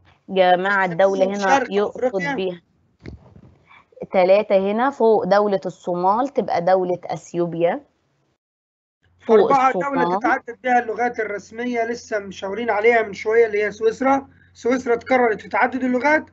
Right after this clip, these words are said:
Speaker 2: واتكررت في تحول نظامها من كونفدرالي إلى فدرالي. دولة لديها اكتفاء ذاتي نسبي في الإنتاج الغذائي.
Speaker 1: طبعًا دولة فرنسا عندها اكتفاء ذاتي من
Speaker 2: الشكل
Speaker 1: الغذاء.
Speaker 2: المندمج، الشكل المنتظم، نظام الحكم.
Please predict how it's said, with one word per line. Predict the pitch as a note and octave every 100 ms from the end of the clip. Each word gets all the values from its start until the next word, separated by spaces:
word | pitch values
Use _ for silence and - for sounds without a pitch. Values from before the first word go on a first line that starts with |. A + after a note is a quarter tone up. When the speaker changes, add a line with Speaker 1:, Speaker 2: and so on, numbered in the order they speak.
| _ _ -
Speaker 2:
واتكررت | G#3+ C4 C4 C4 B3
في | - C4 C4+
تحول | B3+ B3+ C4 B3+ A#3+
نظامها | A#3 B3 A#3+ A3
من | A3 A3 F#3 _ _ _ _ _ _
كونفدرالي | - G3+ A3+ G3 B3 C4+ C4
إلى | A#3+ A#3
فدرالي. | A3 A3 F#3+ D#3+ - _ _ _
دولة | F#3+ C#4 C#4+ C#4+ C#4 - _ _ _ -
لديها | A3 B3 C4+ A#3+
اكتفاء | A#3 A3+ B3 C4
ذاتي | G#3+ C4 B3+
نسبي | B3 G3+ A3+
في | A3+
الإنتاج | A#3+ G3+ B3 B3
الغذائي. | A#3+ G#3+ F#3 B3+ D#4+ D#4 - - _ _ _ _ _ _ _
Speaker 1:
طبعًا | - F#3+ F3+ F3
دولة | F3+ F3+ F3+ -
فرنسا | E3+ E3 F3 G3 -
عندها | D4 A#3 F3 F3
اكتفاء | F3 E3+ F3+ -
ذاتي | E3 F3 -
من | - D#3+
Speaker 2:
الشكل | D#3
Speaker 1:
الغذاء. | D#3 D3+ E3+
Speaker 2:
المندمج، | C#4 C#4+ - _
الشكل | - - A#3+ A#3+
المنتظم، | A3 G#3 F#3+ B3+ C4 D4 A#3+ - _ _ _ _ _ _ G3
نظام | F#3+ A#3+ A#3+
الحكم. | A3 B3 C4 A#3+